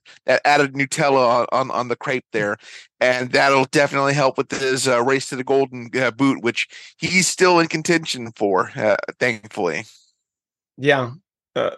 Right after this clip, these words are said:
Speaker 2: he hadn't scored in quite a few games, I think, since May, if I'm not mistaken. I think that's what the broadcasters were saying. And, you know, not only did he give us the tie, but he also continues to be tied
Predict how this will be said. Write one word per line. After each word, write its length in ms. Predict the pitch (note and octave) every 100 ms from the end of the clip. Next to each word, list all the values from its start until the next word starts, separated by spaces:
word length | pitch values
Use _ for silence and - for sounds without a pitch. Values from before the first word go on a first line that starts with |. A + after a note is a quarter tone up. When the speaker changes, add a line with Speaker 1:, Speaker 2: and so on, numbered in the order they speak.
| - -
Speaker 2:
he 140 | - D#3+
hadn't 180 | E3+ E3
scored 320 | - E3+ E3
in 120 | D3+
quite 260 | - D#3+ D#3+
a 60 |
few 500 | - D#3+ D#3+ D#3 C3
games, 560 | - C3+ D3 F3 F#3+ E3
I 120 | D#3
think, 240 | - F#3+ F#3+
since 280 | F3 -
May, 320 | C3+ C3 D#3+ F#3+
if 140 | G3
I'm 100 | F#3
not 160 | F#3 F#3
mistaken. 400 | D#3+ F3+ F3+ F3+
I 60 |
think 160 | D3+ D#3+
that's 180 | D#3+ F3
what 180 | D#3+
the 340 | - B2+ B2 - _
broadcasters 520 | C3+ C#3+ D#3+ - E3+
were 100 | E3+
saying. 400 | D#3 F#3+ G3 G#3+ - - _ _ _
And, 500 | D3 C#3 C3 C3 A2+ - _ _ _ _ _ - -
you 60 |
know, 120 | D3+ D#3
not 160 | E3
only 160 | F#3+ F3
did 140 | D3+
he 100 | D#3+
give 140 | D#3 D3+
us 80 |
the 100 | C#3
tie, 320 | B2+ D#3+ E3+ C3
but 320 | B2 B2 - _ _
he 120 | D#3+
also 540 | E3+ D#3+ D#3+ C#3+ C3 _
continues 440 | D3+ C#3+ D#3+ D3 -
to 80 | B2+
be 160 | C#3+
tied 520 | C#3 D3 D3 C#3+ C3+